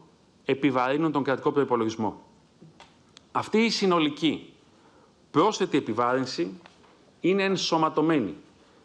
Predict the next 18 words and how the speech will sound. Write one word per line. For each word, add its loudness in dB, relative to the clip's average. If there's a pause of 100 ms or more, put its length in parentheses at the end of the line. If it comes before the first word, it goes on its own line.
(120)
στις -2
εκτιμήσεις 0
του -4
Υπουργείου 2
Οικονομικών 0 (760)
για 0
τα 0
δημοσιονομικά 0
μεγέθη 0
της -6
ελληνικής 0
οικονομίας, 0 (840)
όπως 2
αυτές 0
υποβλήθηκαν -2 (440)
την 2
προηγούμενη 4
εβδομάδα 0